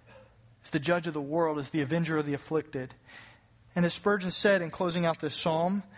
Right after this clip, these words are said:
"The slandered one is now a singer. His harp was unstrung for a little season, and now we leave him, sweeping its harmonious chords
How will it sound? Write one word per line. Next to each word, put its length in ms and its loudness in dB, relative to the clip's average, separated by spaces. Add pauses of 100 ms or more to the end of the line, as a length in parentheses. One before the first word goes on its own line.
(160)
"The 100 0
slandered 480 0
one 220 2
is 160 -2
now 180 2
a 60 -2
singer. 500 -4 (600)
His 160 -2
harp 320 0
was 180 -6
unstrung 520 -2
for 140 -2
a 60 0
little 220 -2
season, 500 0 (840)
and 120 2
now 180 2
we 140 -4
leave 280 0
him, 340 -4 (260)
sweeping 540 0
its 140 -2
harmonious 560 0
chords 600 -2